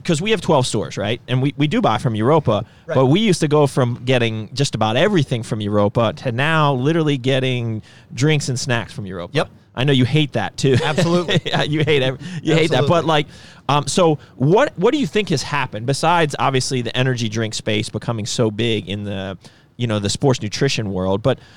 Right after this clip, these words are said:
Speaker 1: um, like, what percentage of your sales changed? I mean, you were probably more pills and powders than you were drinks and snacks, right?
Speaker 2: Absolutely. So it, if you go,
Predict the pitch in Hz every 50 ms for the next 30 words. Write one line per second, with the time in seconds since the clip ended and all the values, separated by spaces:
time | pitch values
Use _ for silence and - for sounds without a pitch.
0 | - - _ - 110 117 113 110 107 104 95 - - _ _ _ _ _ _ -
1 | - - _ _ _ _ _ - 135 131 - 131 139 160 240 - - 214 - -
2 | 165 185 180 151 139 123 120 120 117 - - - 139 190 233 226 170 120 127 135
3 | - - - - - 143 160 165 139 113 80 117 135 143 139 139 147 160 156 143
4 | 131 - - - - - 160 165 180 165 151 143 139 135 127 120 123 123 123 123
5 | 143 170 180 170 - - 160 156 156 143 127 127 135 139 139 170 170 143 131 135
6 | 127 120 117 123 123 131 127 120 120 131 131 120 - 95 95 - 131 143 175 -
7 | - - - 98 101 104 120 - - 135 117 - 139 131 135 143 113 98 - -
8 | - 143 131 120 107 - - - - - - - - - - 143 135 - - -
9 | - - - - - _ _ _ _ _ _ - - _ _ _ _ _ _ _
10 | _ _ - 135 - - 165 185 196 185 156 151 160 160 156 131